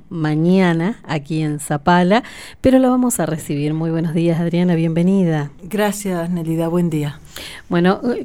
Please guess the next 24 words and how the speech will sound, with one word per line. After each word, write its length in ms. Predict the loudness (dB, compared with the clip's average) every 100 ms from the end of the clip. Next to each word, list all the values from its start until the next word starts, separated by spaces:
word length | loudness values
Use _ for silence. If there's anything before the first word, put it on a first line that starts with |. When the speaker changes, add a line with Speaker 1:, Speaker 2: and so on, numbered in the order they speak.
| -6
Speaker 1:
¿cómo 180 | -4
es 120 | -4 -6
esto 260 | -4 -2
de, 260 | 0 -2 -2
de 200 | -2 -2
regresar 500 | -2 -4 -4 -4 -4
aquí 280 | -6 -4 -4
a 80 |
Zapala, 680 | -4 -6 -4 0 2 2 2
donde 300 | 2 0 -2
estuviste 560 | -6 -10 -6 -6 -6 -8
tantos 500 | -4 -4 -4 -4 0
años, 500 | 2 2 2 2 0
hiciste 380 | -2 -6 -6
tantas 460 | -4 -2 -2 -2 -4
cosas? 760 | -2 0 0 -2 0 0 0 -4 -20 -20 -20 -12 -2
Speaker 2:
Y 120 | 2
es 140 | 4
volver 300 | 4 2 2
a 100 | 0
casa, 480 | 0 -2 -2 -10 -12 -16 -20 -20 -14
de 160 | -6 -4
alguna 300 | -2 0 0
manera. 500 | 0 -2 -4 -6